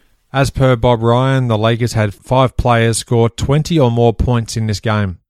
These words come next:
Byron had twenty-four, Worthy and Kareem twenty-three, Magic twenty-two, plus twenty assists if you don't mind, and Cooper twenty-one. A hundred and thirteen of the team's one hundred and forty-one points.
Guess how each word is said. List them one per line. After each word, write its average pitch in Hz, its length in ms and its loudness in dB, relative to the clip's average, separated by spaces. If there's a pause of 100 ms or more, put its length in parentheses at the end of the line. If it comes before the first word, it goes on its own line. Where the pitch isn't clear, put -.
(100)
Byron 120 420 2
had 110 160 -2
twenty-four, 117 680 -2
Worthy 113 420 2
and 110 140 -2
Kareem 113 440 -2
twenty-three, 117 680 -4 (240)
Magic 120 440 -2
twenty-two, 123 680 -2 (160)
plus 123 200 -4
twenty 131 300 -4
assists - 440 -4
if 110 60 -16
you 117 60 -6
don't 113 160 -4
mind, 143 260 -2 (320)
and 110 220 -6
Cooper 131 420 0
twenty-one. 107 680 -4 (240)
A - 80 -10
hundred 147 260 2
and 123 120 -4
thirteen 123 520 0
of 113 100 -6
the 113 60 -6
team's 120 440 -4
one 123 140 -4
hundred 113 300 -2
and 113 100 -4
forty-one 113 500 0
points. 101 440 -4